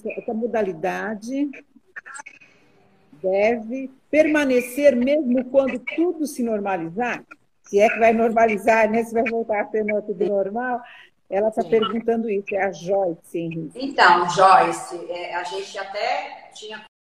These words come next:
Speaker 3: comentado sobre isso, né, agora há pouco. É, essa questão,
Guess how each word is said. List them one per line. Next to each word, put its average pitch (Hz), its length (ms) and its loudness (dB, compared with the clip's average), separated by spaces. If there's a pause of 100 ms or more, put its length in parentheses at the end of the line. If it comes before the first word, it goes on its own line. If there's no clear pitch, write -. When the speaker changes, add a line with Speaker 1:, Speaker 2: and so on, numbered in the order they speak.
(140)
Speaker 3:
comentado 196 540 -8
sobre 190 320 -16
isso, 196 440 -20
né, 175 200 -14
agora 170 280 -6
há 170 40 -12
pouco. - 580 -12 (680)
É, 175 1160 -6 (420)
essa 190 260 -8
questão, 220 540 -4